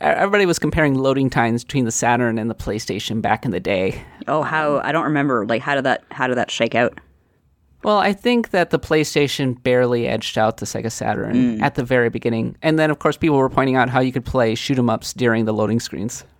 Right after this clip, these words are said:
Speaker 2: <laughs> That's right. Not in every game, though, just some of them.
Speaker 1: So what,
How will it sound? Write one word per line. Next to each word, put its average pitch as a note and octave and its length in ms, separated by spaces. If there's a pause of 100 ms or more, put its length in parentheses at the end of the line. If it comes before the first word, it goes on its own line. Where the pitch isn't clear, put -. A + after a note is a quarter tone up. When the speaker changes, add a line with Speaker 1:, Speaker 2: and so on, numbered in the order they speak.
(120)
Speaker 2:
<laughs> - 20 (220)
That's E3+ 260
right. D#3+ 320
Not D3+ 240
in C#3+ 60
every C3+ 200
game, A2+ 220
though, A2 120
just A#2 180
some A#2 160
of G#2+ 40
them. A2 160 (800)
Speaker 1:
So G3+ 160
what, E4 440